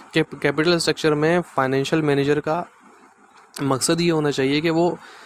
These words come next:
पाई का size increase करे। जैसे thirty percent owner equity है, यानी कि owner अपने पैसे लगा रहा है और seventy percent debt पे चल रहे हैं, तो ये financial manager का decision होना चाहिए कि वो जो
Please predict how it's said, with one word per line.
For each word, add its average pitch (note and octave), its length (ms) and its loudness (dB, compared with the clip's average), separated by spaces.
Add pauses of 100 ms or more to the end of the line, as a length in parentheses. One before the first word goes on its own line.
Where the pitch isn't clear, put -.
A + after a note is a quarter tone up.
(280)
पाई D3+ 200 0
का F3+ 100 -4
size D#3 280 0
increase C#3 360 -4
करे। A2+ 260 -6
जैसे B2 180 0
thirty C#3 280 0
percent C#3+ 280 0
owner C#3 360 2
equity C#3+ 420 0
है, C#3 140 4
यानी C3+ 160 0
कि C3+ 80 -2
owner B2+ 200 2
अपने C3+ 200 -2
पैसे C#3 220 0
लगा B2 220 0
रहा A#2+ 40 2
है B2+ 60 2
और C3 80 0
seventy C3 360 0
percent C3+ 320 0
debt B2 280 -2
पे D3 80 0
चल A#2+ 220 0
रहे A#2+ 100 0
हैं, D#3 80 -4 (380)
तो E3+ 300 2 (260)
ये D3+ 380 0
financial D#3 440 -2
manager D3+ 360 2
का D#3 60 2
decision C#3+ 400 0
होना C3+ 220 0
चाहिए B2+ 420 0
कि D#3+ 100 0
वो C#3+ 220 0
जो D#3+ 180 2